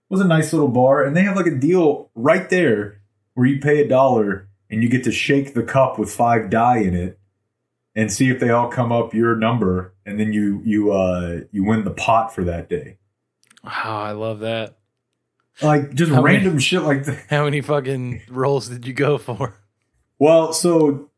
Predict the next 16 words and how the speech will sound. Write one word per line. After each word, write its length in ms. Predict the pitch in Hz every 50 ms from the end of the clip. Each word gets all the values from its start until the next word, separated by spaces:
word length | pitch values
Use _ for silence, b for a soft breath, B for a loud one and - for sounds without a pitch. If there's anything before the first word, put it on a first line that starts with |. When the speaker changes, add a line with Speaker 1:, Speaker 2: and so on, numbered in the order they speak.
| _ _
Speaker 1:
despite, 440 | 139 143 139 - - 240 254 214 147
like, 160 | 156 139 127
the 80 | - 135
way 220 | 117 131 139 139
this 160 | 135 127 113 117
is 100 | 101 117
often 380 | 120 120 123 123 - 127 -
portrayed, 500 | - 120 98 - - 113 113 117 123 123
because 220 | 107 92 110 110 107
I 100 | 107 104
really 300 | 98 98 107 110 110 107
like 240 | 104 104 101 101
making 400 | 110 107 101 - 110 101 98 95
fun 420 | 92 - - 120 117 110 110 107 98
future 440 | 92 - 120 117 110 - - 117 101
bets, 560 | 95 107 107 110 110 - - - - -